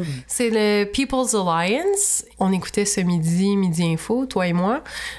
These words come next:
et, euh, Philippe Fournier de Q C cent vingt-cinq parlait des élections au Nouveau-Brunswick et de quoi aurait eu l'air la Chambre là-bas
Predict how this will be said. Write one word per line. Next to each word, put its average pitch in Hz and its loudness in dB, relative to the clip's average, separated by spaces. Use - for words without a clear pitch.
et, 165 0
euh, 160 0
Philippe 190 -2
Fournier 185 2
de 185 2
Q - -6
C - 0
cent 170 0
vingt-cinq 175 0
parlait 185 0
des 170 0
élections 165 0
au 170 2
Nouveau-Brunswick 165 0
et 220 0
de 175 -2
quoi 180 0
aurait 170 0
eu 170 0
l'air 156 -2
la 160 -2
Chambre 160 0
là-bas 165 -2